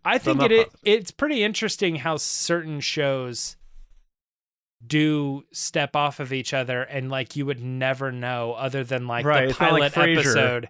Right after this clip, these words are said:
Speaker 2: Right.
Speaker 1: has, like,
Speaker 2: Yeah.
Speaker 1: one thing. I mean, I
Speaker 2: Yeah.
Speaker 1: think people knew the Frasier one, but,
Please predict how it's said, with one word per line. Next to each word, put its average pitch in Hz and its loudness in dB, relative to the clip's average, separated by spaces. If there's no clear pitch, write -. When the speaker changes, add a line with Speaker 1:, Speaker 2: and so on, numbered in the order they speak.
Speaker 2:
Right. 127 0
Speaker 1:
has, 139 -2
like, 139 -2
Speaker 2:
Yeah. 120 -2
Speaker 1:
one 131 0
thing. 123 -4
I 175 2
mean, 190 2
I 185 4
Speaker 2:
Yeah. 185 0
Speaker 1:
think 269 -2
people 190 0
knew 147 0
the 135 -4
Frasier 156 -2
one, 190 -4
but, 147 -2